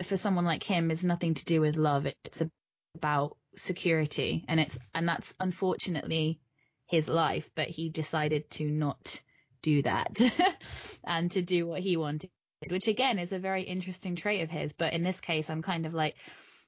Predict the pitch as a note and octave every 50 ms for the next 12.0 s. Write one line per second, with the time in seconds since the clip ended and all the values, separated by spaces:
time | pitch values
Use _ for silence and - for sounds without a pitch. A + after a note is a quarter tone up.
0 | _ - - F3+ F3+ E3+ D#3+ D#3+ D3+ D3+ D#3 E3 E3 F3 - - D3+ D3 D3+ D3
1 | D#3 D#3 D#3+ D#3+ D#3+ E3+ E3 E3+ E3+ - - F#3 F3 E3+ D#3+ E3+ A3 A#3+ A3 -
2 | - - A3 F#3 F3 E3+ E3+ E3+ E3 E3+ - - - F3+ E3 D3 - - D#3+ D3
3 | C#3 D3 F3 - - E3+ E3+ E3+ E3 - - F3 F3 - F#3+ F#3 F3 - - -
4 | F3 - - E3 D#3+ D#3+ D#3+ - - _ _ _ G3 G3 G3 - G#3 - A3+ G#3
5 | - - A3 G#3+ G#3 F#3 F#3 F3+ F3+ - F#3+ F3+ D3+ - - - - _ _ _
6 | _ _ _ _ _ _ _ _ _ _ _ _ _ _ _ _ _ - D#3 E3
7 | D#3+ D3+ - _ _ - E3 D#3 D#3 - E3 D#3+ D#3 D#3+ D3 - - D#3+ D3 -
8 | - - - - - - - - _ _ - E3 - F3 E3+ D#3+ C#3+ C#3+ D3 -
9 | - - E3+ D3+ C#3+ - - - C#4+ C4+ G#3+ F3+ - - E3 - D#3 D3+ D3+ D3+
10 | D3+ - D#3+ D#3 D3+ D3 D3+ D3+ D#3 D#3+ E3 E3+ F#3 - _ _ _ _ - E3
11 | D#3+ D3+ D3+ - - _ _ _ _ _ - D#3+ - - D#3 D3 D#3+ C3+ C3+ D#3+